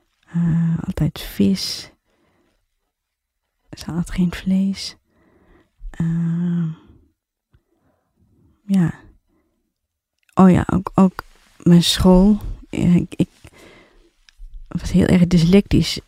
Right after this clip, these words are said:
maar ook met cijfers. Dus ik, eh, liep enorm achter op school.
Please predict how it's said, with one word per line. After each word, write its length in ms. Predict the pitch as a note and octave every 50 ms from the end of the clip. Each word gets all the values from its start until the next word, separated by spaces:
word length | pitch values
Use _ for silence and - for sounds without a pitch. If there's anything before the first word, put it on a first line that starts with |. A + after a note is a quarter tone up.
| _ _
maar 220 | - - F3 E3+ -
ook 220 | - G#3 G3+ - -
met 200 | F#3+ F#3 - -
cijfers. 760 | - - F#3+ G3+ G3 F3+ - - D#3+ D3+ D3+ - - - - _ _ _ _ _ _ - _ _ _ _ _ _ _ _ _ _ _ _ _ _ _ - _ - _ _
Dus 320 | _ - F3 F3+ E3+ D#3+ -
ik, 160 | - - - - -
eh, 360 | - E3 D#3+ D#3+ D#3 D#3 E3 D#3 D#3 - - - _ _ _ _ _ -
liep 180 | F#3+ F#3 -
enorm 640 | - F3+ F#3 F#3+ G3+ A3 A#3+ B3+ B3 A3 G3+ G3+ -
achter 360 | - - - - - - -
op 120 | - - -
school. 500 | - - - A3 A#3 G#3 D#3+ E3+ G3